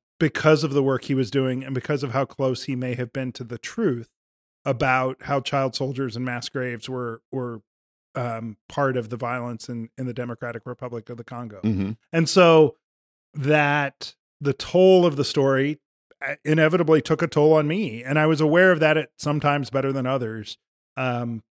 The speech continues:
Speaker 1: but I've, I've certainly learned over the course of the way that carrying the story wasn't, um, like, uh,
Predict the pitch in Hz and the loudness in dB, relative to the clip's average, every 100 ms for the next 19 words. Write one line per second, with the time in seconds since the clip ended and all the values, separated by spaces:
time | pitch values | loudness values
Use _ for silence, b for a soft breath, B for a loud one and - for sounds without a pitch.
0 | _ 143 131 127 117 _ - 131 110 - | _ -2 0 -2 -6 _ -8 -6 -4 0
1 | 151 151 139 127 123 131 127 123 120 - | 0 0 -4 -2 -2 -2 -4 -4 -6 -4
2 | 131 - 127 123 127 131 123 120 _ _ | -4 -4 -4 -2 -2 -2 -6 -8 _ _
3 | _ _ - 160 156 165 165 143 131 - | _ _ -4 4 6 6 4 0 -2 -2
4 | - 165 180 143 131 139 123 135 127 143 | -2 0 2 2 0 -2 -2 -2 -2 -4
5 | 135 _ _ _ _ 135 127 127 123 120 | -8 _ _ _ _ -4 -2 -2 -4 -8
6 | _ _ _ _ - 135 135 - _ _ | _ _ _ _ -6 -2 0 -2 _ _
7 | _ 151 139 | _ -4 -4